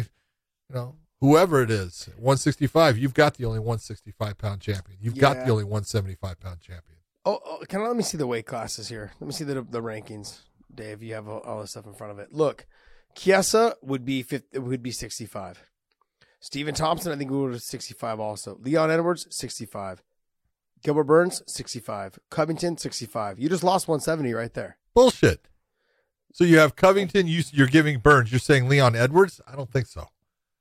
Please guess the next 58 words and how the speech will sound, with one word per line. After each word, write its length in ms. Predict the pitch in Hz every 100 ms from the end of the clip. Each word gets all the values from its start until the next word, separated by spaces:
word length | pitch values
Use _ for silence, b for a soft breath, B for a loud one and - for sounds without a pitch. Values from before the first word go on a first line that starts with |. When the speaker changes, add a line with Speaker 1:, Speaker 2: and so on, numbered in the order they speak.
| _ _
Speaker 2:
Leon 100 | 170
Speaker 1:
But 120 | 127
Speaker 2:
Edwards 240 | 175 147
for 120 | - 135
sure 280 | - 160 143
would 100 | 120
be 100 | 117
sixty-five. 440 | 120 - 120 135
Speaker 1:
Luque 260 | 143 - 165
would 140 | 151 143
not 340 | 151 135 -
be. 260 | 107 82 _ _ _ _ _
You're 100 | 123
saying 220 | - 147
Speaker 2:
Luque 60 | -
Speaker 1:
Stephen, 180 | 208 160
Speaker 2:
would 100 | 165
not 180 | 135
be. 220 | 123 131 143 -
Speaker 1:
you're 180 | 113 131
saying 200 | - 151
Stephen 320 | 117 156 139
Thompson? 400 | 123 143 160 170
I 80 | 143
don't 160 | 143 135
think 160 | 143
he 120 | - 165
would 160 | 139
Speaker 2:
I 20 |
think 20 | 127
Speaker 1:
be 80 | 135
Speaker 2:
he 60 | 160
Speaker 1:
either. 180 | 135 113
Speaker 2:
could. 80 | 98 _ _ _ _
Speaker 1:
I 40 | -
don't 80 |
Speaker 2:
I 40 | 135
think 100 | 101
Speaker 1:
think 160 | 123 110
Speaker 2:
he, 60 |
Speaker 1:
so. 80 | 170
Speaker 2:
well, 100 | 185
maybe 200 | 190 214
at 100 | 220
thirty-seven, 560 | - 202 185 202 190 185
maybe 160 | 175 156
he 80 |
Speaker 1:
I 20 | 147
don't 60 |
Speaker 2:
wouldn't 140 | 147 139
Speaker 1:
think 80 | 123
Speaker 2:
wanna 140 | 165
Speaker 1:
so. 40 |
Speaker 2:
do 140 | 160 180
it. 180 | 214 - 113 - - _
But 140 | 165
I 100 | 156
think, 260 | 147 185